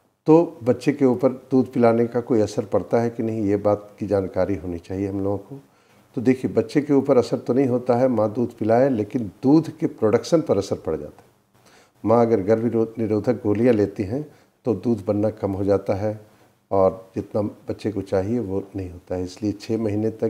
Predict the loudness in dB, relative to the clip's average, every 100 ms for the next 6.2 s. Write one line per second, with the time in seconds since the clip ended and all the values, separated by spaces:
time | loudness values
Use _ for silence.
0 | -2 -4 -2 -2 -2 -2 -4 -4 -4 -4
1 | -4 -4 -2 0 0 -2 -14 _ _ _
2 | -2 -2 2 0 2 -2 -2 -2 -2 -10
3 | -4 -2 -4 -8 -12 -8 -6 -2 -2 -2
4 | -8 -8 -6 -4 -4 -4 -2 -2 -4 -4
5 | -6 -8 -10 -4 -2 -2 -6 -8 -8 -10
6 | -14